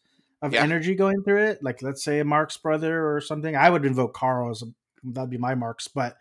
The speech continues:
Speaker 2: I think it was
Speaker 1: um,
Speaker 2: Harpo. I think that was the,
Speaker 1: yeah.
Speaker 2: the reference. <laughs>
Speaker 1: Yeah. I'm gonna, I'm gonna invoke Karl Marx in all four corners and see what happens.
Speaker 2: Oh,
Speaker 1: Fuck
Speaker 2: God.
Speaker 1: around and find out.
Speaker 2: <laughs> Yeah, exactly.
Speaker 1: But,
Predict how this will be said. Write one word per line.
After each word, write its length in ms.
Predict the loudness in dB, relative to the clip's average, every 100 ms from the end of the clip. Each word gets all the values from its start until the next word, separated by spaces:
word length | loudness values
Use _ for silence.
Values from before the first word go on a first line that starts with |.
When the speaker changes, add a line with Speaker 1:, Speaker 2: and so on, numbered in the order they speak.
| -2
Speaker 2:
I 100 | 0
think 180 | 0 2
it 80 |
was 80 | 6
Speaker 1:
um, 280 | 10 10 8
Speaker 2:
Harpo. 300 | 4 2 2 -2
I 60 |
think 160 | -4 -4
that 280 | -4 -6 -4
was 200 | -4 -2
the, 140 | -2
Speaker 1:
yeah. 140 | 0 0
Speaker 2:
the 80 | 0
reference. 600 | 2 2 0 -4 -14 -6 -2
<laughs> 80 | 0
Speaker 1:
Yeah. 180 | 0 -2 -2 -16 -10 -2
I'm 60 |
gonna, 240 | 0 0 2
I'm 80 | 6
gonna 140 | 6
invoke 320 | 8 6 4
Karl 300 | 4 4 6 6
Marx 300 | 4 2 0
in 60 |
all 120 | -2
four 240 | -2 -4 -10
corners 460 | -8 -6 -6 -8
and 100 | -10
see 100 | -10
what 120 | -10 -10
happens. 480 | -12 -12 -16 -12 -10
Speaker 2:
Oh, 100 | -6
Speaker 1:
Fuck 100 | 2
Speaker 2:
God. 260 | 6 6
Speaker 1:
around 100 | 6
and 100 | 2
find 180 | 0 -4 -6 -16 -18 -16 -12 -6
out. 160 | 2
Speaker 2:
<laughs> 0 |
Yeah, 240 | 8 8 8 2 _
exactly. 520 | -2 4 4 4 -2 -2
Speaker 1:
But, 240 | 6 6